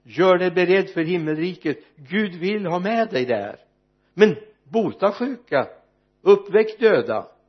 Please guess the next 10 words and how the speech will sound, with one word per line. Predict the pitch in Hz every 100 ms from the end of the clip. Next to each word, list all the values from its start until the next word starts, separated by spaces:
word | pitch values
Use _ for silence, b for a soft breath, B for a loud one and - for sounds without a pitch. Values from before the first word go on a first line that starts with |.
| _ _
Amen. | 131 120 104 180 240 180 _ _ _ _ _ _ _ _ _ _ _
Uppväck | 160 156 - 147 143
döda. | - 170 107 - 151 - _ _ _ _ -
Ja. | - 190 170 _ _ _ _ _ _ _ _ _ _
Vi | 147
kanske | - 165 123
har | 147 151
en | 131
bit | 135 123
kvar. | _ 156 98